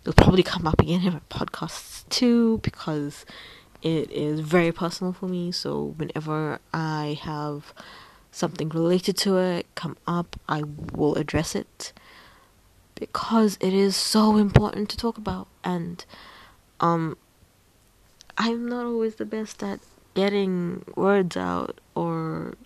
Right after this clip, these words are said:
conveying my meaning. I know I'm not, um, but <laughs> I shall try my best anyway to do justice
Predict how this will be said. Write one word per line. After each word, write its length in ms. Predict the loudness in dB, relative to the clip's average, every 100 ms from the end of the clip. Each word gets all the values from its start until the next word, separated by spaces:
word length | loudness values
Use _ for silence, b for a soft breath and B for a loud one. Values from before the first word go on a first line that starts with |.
| -10
conveying 800 | -4 -2 0 2 2 0 0
my 160 | -2 -2
meaning. 580 | -2 0 0 -2 -8 -12 B B B B B -2
I 100 | 0
know 160 | 0
I'm 120 | -2
not, 220 | -6 -10 -10 -6
um, 380 | -6 -6 -12 -18 _ _ _ _ _ _
but 200 | -6 -4
<laughs> 40 |
I 540 | -2 0 2 2 0 -4
shall 200 | -6 -8
try 180 | -8 -6
my 100 | -6
best 260 | -8 -8
anyway 260 | -6 -4 -4
to 140 | -6
do 160 | -6 -6
justice 480 | -6 -10 -10 -12